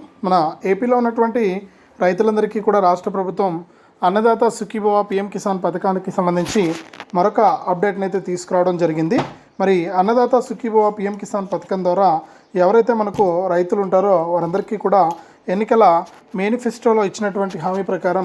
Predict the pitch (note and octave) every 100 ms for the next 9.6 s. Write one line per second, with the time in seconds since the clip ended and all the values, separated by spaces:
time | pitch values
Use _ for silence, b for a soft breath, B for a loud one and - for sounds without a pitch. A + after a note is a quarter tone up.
0 | D#3+ G3+ G3+ F#3 F#3 F#3+ F#3+ F3+ F3 E3
1 | E3+ F#3+ D#3+ - B B - F#3 F#3 F3
2 | D#3+ F#3 G3+ F#3+ A3+ A3+ G#3+ A3+ G3 G3+
3 | G#3 F#3+ G3 G3 F#3+ D#3+ B B B F#3+
4 | G#3 G#3 G3 G#3 G3+ F#3+ G3+ F#3+ F3 F#3
5 | - F3+ F3 F3+ F3+ G3+ E3+ D#3 F3+ F3+
6 | D#3+ D#3 F3+ F#3 F#3 F3+ F#3 E3 D#3+ D#3+
7 | A#3 C#4 B B B F#3 F#3+ G#3 A#3+ A#3+
8 | A#3 G#3 G#3+ G#3 G3+ G#3+ G3 E3+ A3 G#3+
9 | G#3 G3 F#3 F#3 F#3+